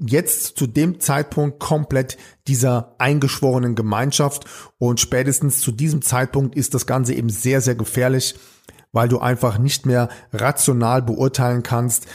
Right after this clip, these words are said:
was eben auch außerhalb dieses Unternehmens passiert.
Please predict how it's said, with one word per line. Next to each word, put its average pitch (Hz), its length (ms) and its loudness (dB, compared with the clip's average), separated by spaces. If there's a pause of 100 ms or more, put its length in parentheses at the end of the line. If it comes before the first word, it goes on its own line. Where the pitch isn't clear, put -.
(120)
was 123 280 0
eben 123 220 -2
auch 120 400 0
außerhalb 127 600 2
dieses 113 220 0
Unternehmens 110 580 0
passiert. - 600 -4